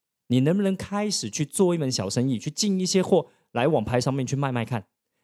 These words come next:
你能不能开始去参与一些，哦，比较合格而且又有，呃，品牌的传直销，也是不错的。哦，那好好的去做耕耘，学会做一门小生意都可以。关键不在于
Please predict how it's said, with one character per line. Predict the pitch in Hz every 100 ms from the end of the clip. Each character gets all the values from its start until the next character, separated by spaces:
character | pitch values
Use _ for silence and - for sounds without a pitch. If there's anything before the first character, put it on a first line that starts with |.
| -
你 | 127
能 | 147 180
不 | 220
能 | 208
开 | 190 180 190
始 | - 104
去 | 156
参 | - 180 196
与 | 165
一 | 113 131
些， | 135 147 -
哦， | 113
比 | 113
较 | 156
合 | 147 - 113 160
格 | - 110 -
而 | 131
且 | - 101 98
又 | 175 143
有， | 110 95 - _ _
呃， | - 104 95 95
品 | - 107
牌 | 101 95
的 | 95 95 -
传 | - 110
直 | 139
销， | 120 127 -
也 | 117
是 | 101
不 | 165 135
错 | 156 110
的。 | - _ _ _ _ -
哦， | 92
那 | 117
好 | 180 - 202
好 | 208
的 | 127
去 | -
做 | 175
耕 | - 175
耘， | 175 107 107 _
学 | - - 170
会 | 196
做 | 160 165
一 |
门 | 151 123
小 | - 92
生 | 117
意 | 117 - _ _
都 | - 214 214
可 | - 202 139
以。 | 117 - _ _ _ _ _ _ _
关 | - 202 196
键 | - 196 147
不 | 107 113
在 | - 160
于 | 120 107